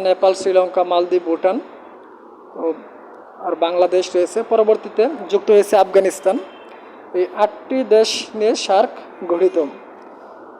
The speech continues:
এর মূল লক্ষ্য ছিল কি? অর্থনৈতিক সহযোগিতা, আর কর্মক্ষেত্রে সমাজ, শিক্ষা, সংস্কৃতি, যোগাযোগ,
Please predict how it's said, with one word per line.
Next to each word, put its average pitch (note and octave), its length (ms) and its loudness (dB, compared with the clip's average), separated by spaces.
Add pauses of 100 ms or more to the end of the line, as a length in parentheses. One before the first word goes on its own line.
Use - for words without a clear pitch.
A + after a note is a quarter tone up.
(260)
এর C4 80 4 (120)
মূল C4 140 6 (120)
লক্ষ্য C4 280 2 (260)
ছিল A#3+ 140 -6 (120)
কি? B3+ 80 -4 (180)
অর্থনৈতিক A#3 480 0 (100)
সহযোগিতা, G3 480 -2 (1300)
আর E3+ 80 -2 (140)
কর্মক্ষেত্রে G#3 480 2 (140)
সমাজ, G3+ 300 4 (240)
শিক্ষা, G3+ 360 2 (200)
সংস্কৃতি, G3 500 -6 (400)
যোগাযোগ, F#3+ 420 4